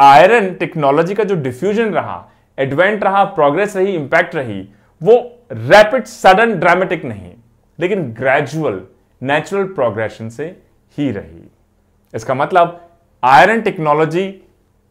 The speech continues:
का अपटेक बढ़ता गया, उसी के हिसाब से जो सोशियो पॉलिटिकल फैक्टर्स थे, वो अपने आप को एडजस्ट करते गए, साथ ही साथ उन्होंने आयरन टेक्नोलॉजी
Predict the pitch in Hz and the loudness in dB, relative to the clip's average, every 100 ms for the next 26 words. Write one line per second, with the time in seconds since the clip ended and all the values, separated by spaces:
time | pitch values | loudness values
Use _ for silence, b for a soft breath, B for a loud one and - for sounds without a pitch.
0 | - 165 - 127 - 175 135 110 113 120 | -2 -2 2 0 2 -2 -2 -4 -4 0
1 | 170 180 180 185 196 - _ _ - 165 | 0 0 -2 -2 -6 -16 _ _ -8 -6
2 | 254 262 226 190 160 180 180 170 - 180 | -4 0 0 0 -2 -2 -8 -10 -8 -6
3 | 185 269 240 214 196 190 165 131 165 170 | -2 -2 -2 -2 -2 -4 -2 -4 -4 -6
4 | 185 185 185 B B 135 147 240 247 233 | -4 -6 -6 B B -2 4 4 6 4
5 | 226 220 208 185 196 196 196 202 214 220 | 4 4 0 -2 -4 -4 -2 -2 -2 2
6 | 202 202 220 240 214 175 170 185 220 247 | 2 2 -2 -4 -4 -2 0 0 0 0
7 | 254 - 160 156 196 233 202 - 165 160 | -4 -2 2 2 2 -2 -4 -6 -4 -2
8 | 175 170 226 | -2 -4 -6